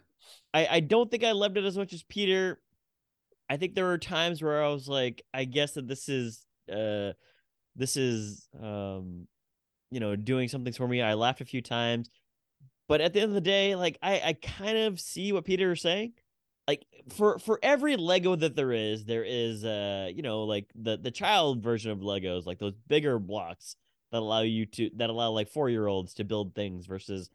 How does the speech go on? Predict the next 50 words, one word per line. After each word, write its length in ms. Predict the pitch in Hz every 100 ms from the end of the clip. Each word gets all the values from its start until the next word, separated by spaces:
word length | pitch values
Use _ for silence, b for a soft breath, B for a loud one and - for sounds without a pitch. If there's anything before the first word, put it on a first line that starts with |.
| _ _
more 180 | 101 98
nimble, 440 | 107 110 101 101
like, 220 | 95 92 82
you 80 | 98
know, 100 | 90
seven-year-olds 680 | - 123 107 92 85 80 92
or 80 |
what 140 | 85 82
have 180 | 95 78
you, 160 | 78
right? 340 | 73 82 87 - _ _ _
Um, 300 | - 87 82 82
and 60 |
I 60 | 92
can't 200 | - 107
remember 240 | 98 92
the, 240 | 87 80 92
the 40 | 104
name 300 | 101 107 95
of 60 |
that 160 | 92 80
brand, 400 | 98 92 87 85
but 100 | 80
they 80 | 87
say 160 | -
it 60 | 90
at 80 | 82
the 80 | 92
end 80 |
of 60 | 90
the 60 | 82
Lego 280 | 90 87
movie 380 | 82 82 82 80 104
where 260 | 90 80
his 180 | 87 82
sister 260 | 90 87 82
has 140 | 76
to 80 | -
come 220 | 80 76 -
play 140 | 78
with 120 | 73
him. 240 | 71 69 69 b b b -
Um, 340 | 80 78 80 - _ -
but, 140 | 107 -
you 100 | 170
know, 160 | 175 170
you 280 | 143 160 165
always 320 | 165 196 180
have, 260 | 175 180 160
like, 240 | 156 135